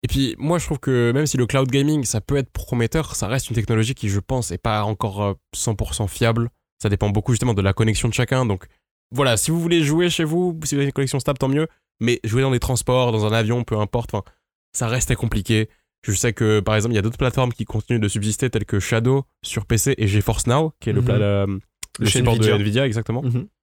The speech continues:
Speaker 1: Après, je trouve que c'est des bonnes alternatives au fait que, bah, ça permet de rendre le jeu accessible. C'est-à-dire que vraiment, vous avez pas besoin d'acheter un, pas un matériel, une console, un P C.
Speaker 2: Vous pouvez jouer sur
Speaker 1: Euh,
Speaker 2: téléphone,
Speaker 1: voilà, le,
Speaker 2: votre
Speaker 1: le hardware
Speaker 2: micro-ondes,
Speaker 1: disparaît.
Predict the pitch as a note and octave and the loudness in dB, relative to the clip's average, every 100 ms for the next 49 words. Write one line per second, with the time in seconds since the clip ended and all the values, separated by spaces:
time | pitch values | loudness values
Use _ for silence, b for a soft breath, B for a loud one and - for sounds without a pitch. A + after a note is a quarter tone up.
0 | _ _ - A#2+ - E3+ - _ _ _ | _ _ -4 -2 0 -2 -4 _ _ _
1 | _ _ _ _ - - E3 A2 A2 G#2 | _ _ _ _ -6 -4 0 0 0 0
2 | D3 D3+ B2 A#2+ G#2+ B2 A#2 G#2+ G#2 - | 0 0 0 -2 -2 -4 -4 -6 -4 -2
3 | G#2+ A2 A2 G2 G2 - A2 A#2 B2+ A2 | -2 -2 0 0 -2 -2 -2 0 0 0
4 | G2+ G2 A#2 A#2+ A2 A#2 A2+ A2+ - F#2 | 0 0 0 2 2 0 -2 -4 -4 -6
5 | - G2+ G#2+ G2+ G2+ G#2 A#2+ F#2+ F2+ G#2+ | -4 -2 -2 -2 0 2 2 0 0 -2
6 | A2 G2 G#2+ F#2+ F#2 F2+ - _ _ _ | -2 -2 0 0 0 -2 -8 _ _ _
7 | _ F2+ F2+ F#2 F#2 F#2+ A#2+ F#2+ F2+ F2+ | _ -10 -6 -6 -6 -4 -4 -6 -6 -6
8 | - F#2+ A2 A2+ G2 F#2+ F2 A2 A#2+ A2 | -6 -6 -2 -4 -4 -4 -2 0 2 0
9 | G2+ G2 F#2+ - F#2+ F#2 G2+ G2+ G#2+ - | -2 -4 -6 -8 -6 -2 0 0 -2 0
10 | F#3+ B2+ A#2 - B2+ D3+ D3+ C3+ E3 E3+ | 2 2 2 2 2 4 4 4 4 4
11 | A#2 - A#2+ G2+ | 2 0 0 0